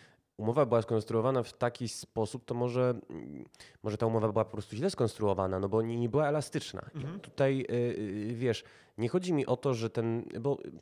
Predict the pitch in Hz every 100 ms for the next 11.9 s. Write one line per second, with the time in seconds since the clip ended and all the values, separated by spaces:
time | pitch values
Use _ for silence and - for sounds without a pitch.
0 | - - 151 135 104 110 135 - 123 139
1 | 135 117 85 95 76 113 160 160 165 143
2 | 143 156 120 95 - 98 92 - 117 107
3 | 101 107 107 - 71 92 110 101 127 160
4 | 107 113 107 101 87 - - - 104 120
5 | 110 123 147 147 131 135 139 110 92 -
6 | _ _ - - - _ _ _ _ _
7 | _ _ - - - 214 - - _ _
8 | _ 147 110 143 143 143 139 151 139 127
9 | 131 131 127 120 120 117 110 113 113 107
10 | 107 107 113 131 120 117 120 120 123 117
11 | 113 120 117 110 120 - - -